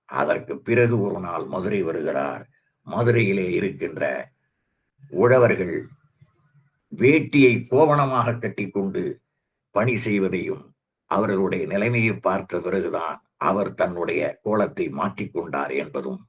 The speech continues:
வரலாறு. அதற்கு அடுத்து ஐநூத்தி நான்காம் பக்கம்,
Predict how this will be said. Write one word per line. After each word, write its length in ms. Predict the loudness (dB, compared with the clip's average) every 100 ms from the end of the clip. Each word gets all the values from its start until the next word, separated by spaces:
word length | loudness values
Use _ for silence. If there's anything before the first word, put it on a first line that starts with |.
| _
வரலாறு. 640 | -6 -2 0 -2 -4 -12 _ _ _ _ _ _ _ _
அதற்கு 420 | -2 0 0 0 2
அடுத்து 640 | 2 0 0 -2 -2 -8 _ _ _ -6 -2
ஐநூத்தி 880 | 0 2 0 -2 -2 -2 -4 -10 _ _ _ -12
நான்காம் 640 | -4 0 0 2 2 2
பக்கம், 460 | -2 -2 -4 -4